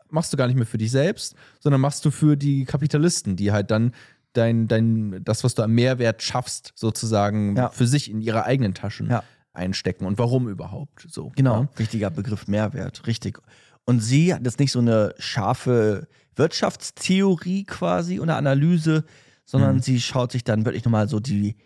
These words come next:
Speaker 2: die Herrschaftsformen an und dann aus so einer anarchistischen Idee heraus, auch sehr konsequent anarchistisch, also Ordnung ohne,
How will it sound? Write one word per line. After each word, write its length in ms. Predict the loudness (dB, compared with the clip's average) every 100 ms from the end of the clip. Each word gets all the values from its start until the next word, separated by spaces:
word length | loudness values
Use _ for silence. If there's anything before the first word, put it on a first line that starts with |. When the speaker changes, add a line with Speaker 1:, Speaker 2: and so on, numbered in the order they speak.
| _ _
Speaker 2:
die 80 | -4
Herrschaftsformen 1200 | -2 -2 -4 -6 -6 -18 -8 -8 -2 0 2 0
an 180 | 0 0
und 80 | 0
dann 120 | 0
aus 160 | -2
so 60 | -2
einer 140 | -4
anarchistischen 720 | -2 -4 -2 -4 -4 -6 -6 -4
Idee 360 | -4 -2 0
heraus, 600 | 2 0 2 0 0 -6 _ _ _ _
auch 160 | -10 -8
sehr 240 | -2 -2
konsequent 640 | 0 0 0 -4 0 0 0
anarchistisch, 800 | -2 -2 -2 -4 -4 -8 -8 -12 _ _ _
also 240 | -8 -6
Ordnung 420 | -4 -4 -4 -8 -8 _
ohne, 440 | -8 -4 -4 -6